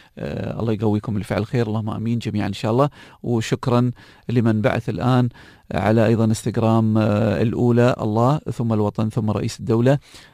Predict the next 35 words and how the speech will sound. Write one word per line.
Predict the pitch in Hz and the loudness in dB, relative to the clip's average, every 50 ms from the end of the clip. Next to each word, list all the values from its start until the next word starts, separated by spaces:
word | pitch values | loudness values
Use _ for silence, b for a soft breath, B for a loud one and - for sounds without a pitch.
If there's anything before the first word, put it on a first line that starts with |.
| B B | B B
يبارك | - 120 110 123 107 110 - | -6 -2 0 0 0 0 -2
فيكم، | - - 117 113 - | -2 -2 -2 -2 -2
مشكور | 110 113 - - 104 98 | -4 -4 -4 -4 -4 -4
على | 95 | -2
التواصل. | - - 104 113 120 127 - - 143 143 | -2 0 2 4 4 4 2 2 2 2
وفي | 147 135 117 110 107 104 101 - - 113 110 - | 2 2 2 2 2 0 -2 -4 -4 -4 -4 -2
آخر | - 117 113 110 - - 123 123 123 127 b b b b b b | -2 -2 -2 -2 -2 0 0 0 0 -2 b b b b b b
أو | 123 | -4
هو | 117 117 113 107 | -2 0 2 2
نفسه: | 107 110 107 - - 135 135 131 - | 2 2 0 -2 0 -2 -2 0 0
"الله | 120 113 113 | 0 0 0
يحفظ | 110 117 - - 107 104 | 0 -2 -2 -4 -2 -2
الإمارات | 104 101 104 101 101 104 117 127 127 127 120 - - 113 | -2 -2 0 0 0 0 0 2 2 2 0 -2 -4 -4
ودول | 107 110 113 110 110 101 101 110 107 104 104 104 | -2 -2 0 0 -2 -2 -2 -2 -2 -2 -2 -4
الخليج | 113 - - 117 113 117 113 113 113 104 104 | -6 -8 -6 -4 -4 -2 0 0 -2 0 0
وجميع | 104 104 101 107 104 107 | -2 0 0 0 0 0
المسلمين." | 107 104 107 - 117 117 123 | 0 -2 -2 -2 0 0 2
اللهم | 110 107 113 117 110 120 107 - | 2 2 0 -2 -2 -2 -2 0
آمين، | 107 104 110 120 123 123 113 | 0 2 2 4 4 4 4
يبارك | 107 110 107 - - | 2 2 2 0 -2
فيكم. | - - 127 113 - 135 127 127 B B B B B B B B | -2 -2 -2 0 0 0 0 0 B B B B B B B B
آه، | 120 98 - | -6 -4 -4
حياكم | - - 120 113 117 - - | -4 -2 0 0 0 0 0
الله | 117 110 110 | 0 0 2
جميعًا | 104 117 113 113 113 113 | 2 2 0 2 2 2
مستمعي | 117 113 113 113 110 - - 117 110 | 2 2 2 2 0 0 -2 -2 -4
الكرام، | 110 - 127 113 120 123 120 | -4 -4 -2 -2 0 -2 -2
تحياكم | - 135 110 120 117 113 117 - - 117 | -4 -6 -6 -2 -2 -2 -2 -4 -4 -4
واصلة | 117 117 113 - 113 110 | -2 -2 -2 -2 -4 -4
إن | 110 | -4
شاء | 110 - - 113 | -2 0 0 0
الله | 117 110 | 2 0
لكل | 110 - - 110 | 0 0 0 0
فريق | - - 113 120 - - | 0 2 0 0 0 0
العمل | 104 95 120 123 131 139 | 2 4 6 6 6 6